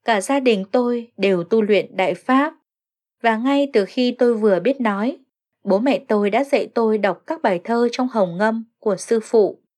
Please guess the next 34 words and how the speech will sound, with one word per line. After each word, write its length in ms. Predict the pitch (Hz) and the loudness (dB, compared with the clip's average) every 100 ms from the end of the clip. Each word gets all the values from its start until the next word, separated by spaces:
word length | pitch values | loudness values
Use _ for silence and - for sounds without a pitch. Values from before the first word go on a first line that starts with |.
| _ _ _ _ _ _ - | _ _ _ _ _ _ -8
Bà 220 | 196 185 | -4 -2
tôi 340 | - 208 208 202 | 0 0 0 -4
cũng 220 | - 202 | -4 -4
là 160 | 302 247 | -2 -2
một 140 | 185 | -2
học 260 | 180 175 - | -2 -4 -2
viên, 300 | 247 247 240 _ _ _ _ - | 0 0 -4 _ _ _ _ -2
thường 220 | 233 208 | 2 2
hay 160 | 214 277 | 2 4
đưa 180 | 277 269 | 4 4
tôi 300 | 269 254 254 | 4 4 4
đến 180 | 214 | 0
thăm 300 | 226 262 240 | 0 0 0
các 100 | 233 | -2
đồng 300 | 285 220 165 151 | 0 0 -2 -2
tu 140 | 202 | -2
khác. 360 | - 277 311 330 _ _ _ _ _ _ _ | 0 -2 -2 -6 _ _ _ _ _ _ _
Những 260 | 202 202 247 | -4 0 2
ngày 220 | 247 160 | 2 0
tháng 220 | 185 190 196 | -4 -4 -2
đó 440 | 185 190 247 - - | -2 -4 -8 -10 -6
thật 160 | 220 _ | -6 _
thiêng 300 | 247 233 226 | -4 -2 0
liêng 300 | 240 233 233 _ - | 0 0 -6 _ -6
và 320 | 190 160 160 | -4 -6 -10
ý 180 | - 185 | -6 -4
nghĩa. 440 | 202 214 214 302 - _ _ _ _ _ _ _ _ _ | -2 0 0 -2 -6 _ _ _ _ _ _ _ _ _
Tuy 140 | 226 208 | 0 2
nhiên 360 | 208 214 208 208 | 2 2 0 -4
khi 140 | 226 | -6
chúng 220 | - 202 | -2 -2
tôi 260 | 202 247 240 | 2 2 2
lớn 260 | 214 208 247 | 2 0 0
lên 280 | 240 233 | 0 -2